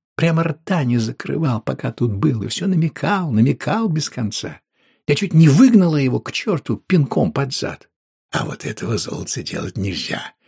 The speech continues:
И не только потому, что это торговый инспектор и, как таковой, представитель власти, которого охраняет закон,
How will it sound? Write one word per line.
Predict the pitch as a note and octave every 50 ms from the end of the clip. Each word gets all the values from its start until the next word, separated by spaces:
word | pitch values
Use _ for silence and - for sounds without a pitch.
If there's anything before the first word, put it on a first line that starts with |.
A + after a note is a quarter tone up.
| _ _ _
И | - F#2+
не | F#2 G2+
только | - - B2 D3 D3 -
потому, | - - B2 A2+ A#2 A#2+
что | - - -
это | A#2+ A#2 -
торговый | - A#2+ G#2+ G#2+ F#2+ G#2+ A#2 A2 G2+ G2+
инспектор | - - - - - - - B2+ - - - - - -
и, | - A#2 A2+ A#2
как | A2 - G#2 -
таковой, | - - G2 F#2 F2+ - A#2 A#2+
представитель | A2 - - E2+ - - - - G#2 A2+ G#2+ - - G#2+
власти, | F2+ E2 F#2 G#2+ D#3+ E3+ - - - -
которого | - - C3+ - C#3 C3 A#2 G#2+
охраняет | - - - A2+ A2 A2 G2+ F2+ F2+ -
закон, | - F#2+ F2+ - - - - - -